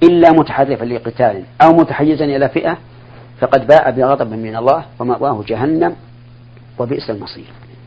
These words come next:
وعده النبي صلى الله عليه وعلى آله وسلم من الموبقات، أي من المهلكات، وذلك لما يترتب عليه من إذلال المؤمنين وإعزاز الكافرين.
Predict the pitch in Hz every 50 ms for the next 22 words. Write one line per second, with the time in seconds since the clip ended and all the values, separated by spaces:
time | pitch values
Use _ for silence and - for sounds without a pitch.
0 | - - - - - - - - - - - - - - - - - - - -
1 | - - - - - - - - - - - - - - - 131 117 143 - 135
2 | - 123 123 127 123 117 117 123 131 117 - - 110 110 110 127 127 113 107 104
3 | 107 120 127 120 107 107 107 104 107 107 113 123 143 127 113 107 113 113 - 117
4 | 127 127 117 117 120 117 117 117 117 110 113 113 - 135 120 - - - - -
5 | - - - - - - - - - - - - - - 117 135 147 143 143 139
6 | 135 120 110 110 101 - 101 - - - - - - - - - - - - -
7 | - - - - - - - - - - - - - - - - - - - -
8 | - - - - - - - 123 123 143 156 160 151 - 139 139 135 139 143 139
9 | 143 147 151 160 156 - 151 135 127 117 127 143 156 170 160 139 117 - - 127
10 | 139 139 - 135 131 120 131 147 170 185 175 170 160 160 160 - - 143 143 160
11 | 165 165 170 165 123 - 135 127 117 120 117 156 160 139 107 - - 113 101 -
12 | - - -